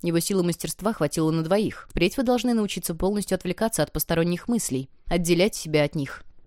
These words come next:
Забудьте всё, что вам мешает. Как бы это цинично ни звучало, вы должны поставить стену между собой и своими переживаниями. Это вам только мешает,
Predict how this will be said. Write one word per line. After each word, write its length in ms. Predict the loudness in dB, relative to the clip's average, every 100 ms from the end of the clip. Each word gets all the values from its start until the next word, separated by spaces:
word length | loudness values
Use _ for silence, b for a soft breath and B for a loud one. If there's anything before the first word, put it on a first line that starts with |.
| -18
Забудьте 440 | 0 0 2 -2 -2
всё, 160 | -2
что 160 | -2 0
вам 160 | 0 0
мешает. 540 | 0 0 -2 -4 -14 -10
Как 180 | -2 2
бы 100 | 2
это 100 | 2
цинично 420 | -2 -2 -2 -2
ни 120 | -2 -2
звучало, 460 | -2 -2 0 2
вы 80 | 2
должны 280 | 2 2 0
поставить 460 | -2 -2 -2 -2
стену 340 | -6 -2 -2 0
между 300 | -2 -2 -4
собой 360 | -4 0 0
и 140 | -2 -6
своими 340 | 0 2 2
переживаниями. 800 | 0 -2 0 0 0 -2 -6 -8 -14 _
Это 160 | -2 2
вам 140 | 2
только 200 | 4 2
мешает, 640 | 2 2 2 4 4 0